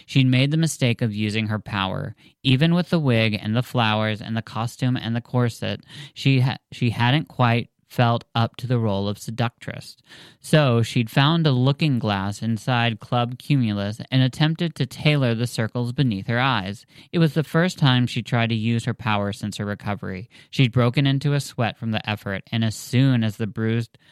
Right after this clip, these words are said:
color faded, the hunger for Parem hit, a swift, hard kick to her chest. She'd bent double, clutching the sink, her mind filled with breakneck thoughts of how she could get away,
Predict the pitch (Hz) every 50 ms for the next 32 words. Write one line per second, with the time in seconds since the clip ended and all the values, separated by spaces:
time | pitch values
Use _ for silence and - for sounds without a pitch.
0 | _ _ _ - 131 117 113 113 117 110 - - 117 110 104 101 98 98 98 _
1 | - _ _ - 123 - - 117 120 120 117 110 110 107 - - 110 - - 110
2 | 107 107 107 104 101 104 101 101 - 101 98 - - - _ _ - 123 - -
3 | - - 127 120 110 101 - _ - - - - 120 127 131 127 - _ - -
4 | 113 - _ - 113 107 107 104 - - 101 95 95 - - - _ _ _ -
5 | - - - - - 127 113 104 - 120 120 120 - - 107 104 113 107 101 104
6 | 98 95 95 - - - - _ _ _ - - 139 127 - - - 117 104 104
7 | 104 101 107 - - - - 120 107 92 - - _ _ - - - - - -
8 | - 135 127 123 120 123 123 123 120 117 113 - - 117 117 117 113 110 107 113
9 | 113 104 - _ _ - 127 123 117 117 113 117 113 107 101 95 _ - - -
10 | 123 120 120 - - - 117 104 107 - - 117 117 117 120 120 110 - - 117
11 | - - 107 104 107 117 110 113 113 113 110 110 107 104 104 104 110